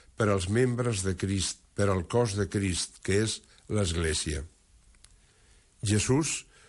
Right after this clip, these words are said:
durant el sopar pasqual, va anunciar als apòstols l'esperit de la veritat, que estarà amb ells per sempre.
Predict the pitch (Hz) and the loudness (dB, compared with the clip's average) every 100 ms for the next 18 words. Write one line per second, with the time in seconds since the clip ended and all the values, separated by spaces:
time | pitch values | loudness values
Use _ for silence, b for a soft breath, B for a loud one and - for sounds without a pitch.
0 | b 131 110 107 104 101 - 87 135 127 | b -2 2 4 2 0 -2 0 0 2
1 | 110 - 120 131 135 B B B B 98 | -2 -2 2 2 0 B B B B 2
2 | 120 131 131 123 - 127 113 98 98 - | 4 6 2 0 2 4 2 0 -2 0
3 | 135 - - 131 127 - B B 101 95 | 0 -2 -4 -4 -4 -6 B B -4 -4
4 | - 107 127 120 120 107 101 92 117 104 | 0 2 2 2 2 2 0 0 2 2
5 | 87 - B B B B - 104 - 104 | 0 -14 B B B B -4 -2 2 4
6 | 117 - - 104 95 101 131 127 - 107 | 4 0 -4 -2 0 2 2 0 -4 -4
7 | 87 - 98 85 78 85 | -2 0 0 0 -4 -6